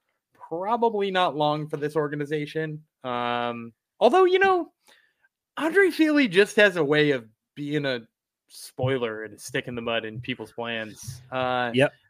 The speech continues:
Speaker 1: I think he's a lot better than people give him credit for ninety-eight percent of the time. You know, I mentioned we broke down the fight on Wednesday. That Joe Anderson Brito loss aged exceptionally well.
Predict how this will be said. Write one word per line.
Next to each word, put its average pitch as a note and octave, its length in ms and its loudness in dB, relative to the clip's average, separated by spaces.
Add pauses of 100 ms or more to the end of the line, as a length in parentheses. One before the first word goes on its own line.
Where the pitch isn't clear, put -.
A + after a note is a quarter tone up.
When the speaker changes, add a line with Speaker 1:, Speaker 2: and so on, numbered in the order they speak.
(180)
Speaker 1:
I - 80 -2
think - 160 -10
he's F4 160 0
a E4+ 40 2
lot C#4+ 300 4
better G3+ 200 4
than G#3+ 180 2
people G3 200 -4
give F#3 160 0
him E3+ 140 -4
credit E3 280 2
for C3 220 0
ninety-eight C3 500 -4
percent B2+ 280 -8
of A2+ 100 -14
the C#3+ 60 -2
time. B2+ 180 0
You D#3+ 100 -2
know, D#3+ 60 8
I D3+ 80 4
mentioned F#3+ 460 0 (260)
we D#3 100 0
broke D#3+ 220 8
down E3 120 2
the D3+ 80 0
fight D#3+ 160 4
on C#3+ 100 0
Wednesday. C#3 420 -2 (480)
That G3 160 2
Joe E4 160 8
Anderson D4+ 340 4
Brito A#3+ 380 0
loss D3 500 0 (200)
aged D#3+ 360 -2
exceptionally - 1000 -6
well. A#2 320 -4